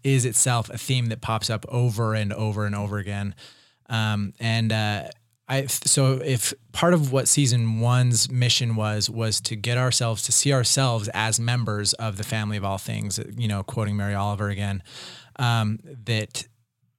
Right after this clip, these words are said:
I think the, the exploration of wilderness, not just as, as a spiritual concept,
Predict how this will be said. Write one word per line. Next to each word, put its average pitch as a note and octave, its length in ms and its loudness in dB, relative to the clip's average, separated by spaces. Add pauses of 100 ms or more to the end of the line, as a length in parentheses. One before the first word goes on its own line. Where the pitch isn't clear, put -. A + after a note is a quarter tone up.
(460)
I A#2 160 0
think C#3 320 0 (240)
the, A#2 560 0
the B2 160 0
exploration B2 480 4
of A2 80 0
wilderness, A2+ 460 2
not C3+ 180 4
just B2+ 260 4
as, A2 440 0 (440)
as G#2+ 220 -2
a G#2 40 -2
spiritual D#3 400 6
concept, A2+ 600 2